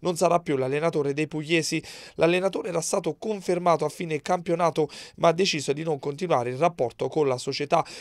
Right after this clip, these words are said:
lasciando spiazzato tutto l'ambiente dopo due anni insieme. Indiscrezioni parlano di un suo possibile approdo al Monopoli,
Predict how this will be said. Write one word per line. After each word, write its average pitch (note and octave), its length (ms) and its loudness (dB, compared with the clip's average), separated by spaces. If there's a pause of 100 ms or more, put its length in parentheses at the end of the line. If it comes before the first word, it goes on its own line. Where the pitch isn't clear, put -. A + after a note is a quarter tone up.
(140)
lasciando D#3+ 440 2
spiazzato C3+ 640 -2
tutto E3 400 0
l'ambiente D#3+ 800 0
dopo D3+ 300 4
due E3+ 180 2
anni B2 400 -2
insieme. E3+ 560 0 (460)
Indiscrezioni A3 720 -2
parlano F3+ 460 6
di D#3+ 80 -4
un E3+ 100 -2
suo F#3+ 140 0
possibile E3 440 -2
approdo E3 360 2
al D#3+ 100 0
Monopoli, D#3+ 540 2